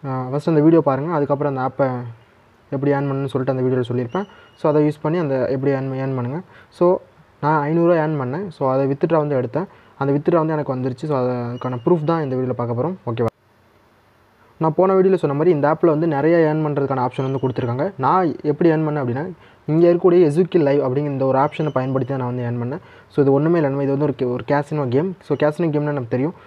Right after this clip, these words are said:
So, கார்டு இருக்கும், அந்த கார்டுல நம்ம, நம்ம அந்தர் பெ-, பெஹார்னு ரெண்டு ஆப்ஷன் இருக்கும். அந்தர்ல வரும்னு பெட் பண்ணோம் அப்படின்னா, அம்-, அந்-, அந்தர்ல வரும்னு பெட் பண்ணோம் அப்படின்னா, அந்தர்ல அந்த கார்டு வந்துச்சு அப்படின்னா, நமக்கு வந்து அப்படியே டபுளா கிடைக்கும். ஒன்பது ரூபான்னா நூறு ரூபா வரும். So, அதே மாதிரி தான்.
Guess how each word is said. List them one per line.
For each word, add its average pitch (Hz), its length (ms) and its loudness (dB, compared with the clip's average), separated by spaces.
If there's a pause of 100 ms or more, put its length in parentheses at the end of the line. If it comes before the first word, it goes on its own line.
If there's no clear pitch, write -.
(140)
So, - 160 -2
கார்டு 160 340 2
இருக்கும், 156 240 -2
அந்த 135 200 -2
கார்டுல 143 320 0
நம்ம, 151 340 -2 (340)
நம்ம 139 160 0
அந்தர் 165 400 4
பெ-, 139 300 2
பெஹார்னு 143 380 0
ரெண்டு 131 140 -2
ஆப்ஷன் 127 280 -4
இருக்கும். 170 260 -6 (360)
அந்தர்ல 180 400 4
வரும்னு 165 260 2
பெட் 139 180 -2
பண்ணோம் 143 220 0
அப்படின்னா, 127 300 -2
அம்-, 135 300 -6
அந்-, 135 260 -6
அந்தர்ல 160 300 2
வரும்னு 147 260 0
பெட் 123 140 -6
பண்ணோம் 131 360 -4
அப்படின்னா, 117 300 -4 (400)
அந்தர்ல 156 220 2
அந்த 143 160 0
கார்டு 135 280 0
வந்துச்சு 135 240 -4
அப்படின்னா, 143 260 -4 (160)
நமக்கு 143 220 -2
வந்து 180 200 -4
அப்படியே 131 320 0
டபுளா 135 160 0
கிடைக்கும். 117 320 -4
ஒன்பது 131 260 -2
ரூபான்னா 135 200 -4
நூறு 131 140 -4
ரூபா 131 120 -2
வரும். 135 220 -4 (420)
So, - 180 -2
அதே 135 80 2
மாதிரி 131 260 -2
தான். 202 80 -6